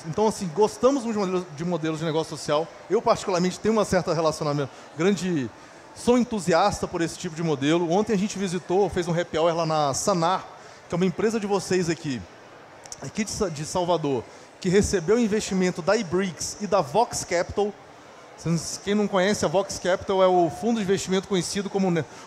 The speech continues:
o Neto do Hermínio de Moraes, e eles só investem em modelos de negócios de alto impacto social.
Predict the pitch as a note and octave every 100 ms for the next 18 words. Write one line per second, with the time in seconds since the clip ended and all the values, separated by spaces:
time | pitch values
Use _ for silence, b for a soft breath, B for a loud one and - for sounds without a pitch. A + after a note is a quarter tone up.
0 | - E3+ G#3 G#3+ G3+ F3 G3 F3+ F3+ D3
1 | D3 F3 F#3+ - B B B - G#3+ A3+
2 | A3+ - - A#3+ B3+ F#3 G3 G#3+ G#3+ G3+
3 | F#3+ F3 G3 G3 F#3 E3+ D#3+ F#3+ F#3+ E3+
4 | F3 F3 F#3+ F#3+ F#3 - F#3 F3+ - F3+
5 | - G#3+ - G#3 C#3+ A2+